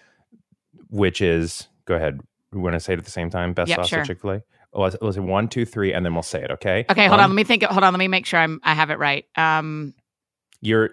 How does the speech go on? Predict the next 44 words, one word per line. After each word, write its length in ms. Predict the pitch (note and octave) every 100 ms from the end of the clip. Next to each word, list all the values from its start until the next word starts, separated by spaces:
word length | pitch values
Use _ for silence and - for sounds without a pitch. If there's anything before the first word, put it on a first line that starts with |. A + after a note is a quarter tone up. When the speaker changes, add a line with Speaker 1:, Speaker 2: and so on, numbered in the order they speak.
| -
Speaker 1:
now, 380 | G2 A2 G#2+ - -
d-, 80 | C3+ -
don't 220 | C#3 D#3+
think 160 | D#3+
of 60 | D3
fries 460 | - A#2 A2+ G#2+ -
'cause 200 | A#2 G2 -
people 260 | A2 A#2
go 80 | G#2
back 140 | G#2 A2
and 80 | A3
Speaker 2:
No, 60 |
Speaker 1:
forth. 80 | B3
Speaker 2:
no, 80 | A#3+
Speaker 1:
I 40 |
Speaker 2:
no, 60 | -
Speaker 1:
just, 140 | G3+ F#3
Speaker 2:
no, 220 | E3+ D#3
no, 120 | D3
no. 60 | C3+
Speaker 1:
you're 140 | A2 G#2
Speaker 2:
Just 140 | G2
the 60 | C3
Speaker 1:
dipping 160 | G3
Speaker 2:
best 140 | B2 A2+
Speaker 1:
it 40 |
Speaker 2:
sauce. 480 | - E3+ B2+ - - -
Yeah. 240 | F3 C#3+ - _ _ - - -
Speaker 1:
Dip 200 | A#2 D3+
in 100 | C3+
a 80 | A2
number 320 | G#2+ A2 A2+
one 280 | G#2+ G#2 G2+
with 140 | F#2+
extra 280 | G2 - F#2
pickles, 400 | F2 D2+ C#2+ -
I 40 | D2
know. 80 | C#2 - - - -
Speaker 2:
Count 240 | F3 F3
to 100 | -
three. 380 | F3 D3 C3+ B2+ _ _ _ _ _ -
Speaker 1:
One, 320 | G#2+ A2 B2 _ _ _ -
two, 360 | A#2 G2+ G#2 - _ _ _
three. 400 | - F#2+ F2+